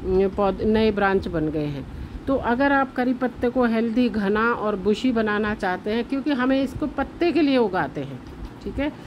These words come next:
करी पत्ते को हम फल फूलों के लिए तो नहीं उगाते, पत्ते के लिए उगाते हैं। तो अगर पत्ते कम होंगे तो कोई फ़ायदा नहीं है।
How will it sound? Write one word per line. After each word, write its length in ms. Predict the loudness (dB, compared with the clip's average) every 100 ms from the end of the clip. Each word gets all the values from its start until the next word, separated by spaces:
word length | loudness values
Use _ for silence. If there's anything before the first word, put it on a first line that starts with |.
| -16 -6 0
करी 160 | 2
पत्ते 340 | 2 -4 -2 -2
को 120 | 0
हम 160 | 0
फल 240 | 0 0 -2
फूलों 320 | -2 0 0
के 100 | 0
लिए 160 | 0 0
तो 100 | 0
नहीं 240 | 2 2
उगाते, 400 | 0 -2 -2 -6 -6
पत्ते 300 | -8 -4 -2
के 100 | 0
लिए 140 | 0
उगाते 400 | 0 0 -4 -6
हैं। 220 | -8 -10 -10 -10 -8 -6 0
तो 80 | 2
अगर 260 | 2 0
पत्ते 400 | 0 -2 -2 -2
कम 200 | 0 2
होंगे 300 | 2 2 0
तो 100 | -2
कोई 220 | 0 0
फ़ायदा 400 | 0 -2 -2 0
नहीं 280 | 2 2 2
है। 180 | 2 0